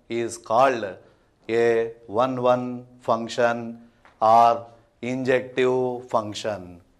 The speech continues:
Okay, right? So also there is a working rule for a function is one one or onto. What is the working rule?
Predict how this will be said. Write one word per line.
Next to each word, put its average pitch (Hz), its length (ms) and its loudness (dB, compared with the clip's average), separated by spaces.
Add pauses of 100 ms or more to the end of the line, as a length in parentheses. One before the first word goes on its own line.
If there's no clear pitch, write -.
(460)
Okay, 127 480 0 (520)
right? 117 480 0 (380)
So 127 600 2 (380)
also 147 760 4 (720)
there 123 200 0
is 139 440 0
a 113 140 -2
working 110 540 -2
rule 123 540 0 (440)
for 123 460 2 (260)
a 117 160 2
function 123 760 -2 (400)
is 117 300 -4
one 120 380 -2
one 117 440 -2 (380)
or 120 520 2 (120)
onto. 104 560 -2 (720)
What 120 240 -2
is 147 160 0
the 143 160 4
working 127 420 0
rule? 117 440 2